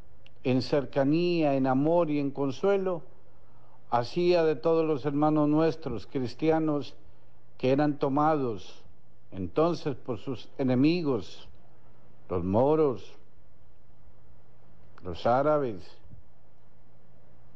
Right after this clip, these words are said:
en una carnicería humana y en una persecución de, como hoy, desplazamiento, exclusión, confinamiento y muerte.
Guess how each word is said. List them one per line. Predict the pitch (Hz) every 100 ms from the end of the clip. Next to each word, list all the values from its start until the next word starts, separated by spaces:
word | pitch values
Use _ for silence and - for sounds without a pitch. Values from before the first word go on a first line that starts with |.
| - - - -
en | 107
una | 127 135 135 131 - - - - - -
carnicería | 120 123 131 139 131 139 135 151
humana | 151 147 160 160
y | 147
en | 135
una | 139 147 147
persecución | 127 101 135 107 120 - 147 147 143 139 - - - -
de, | 113 127 131 127 127 - - - - - - - - - - -
como | - 110 110 120 147
hoy, | 160 160
desplazamiento, | 98 104 - 127 120 127 117 123 143 147 - 101
exclusión, | 104 95 - 107 95 123 131 147 131 101 - - - - - - - -
confinamiento | - 113 104 120 113 113 127 147 147 - 92 76 - - - - - -
y | 117
muerte. | 113 110 90 -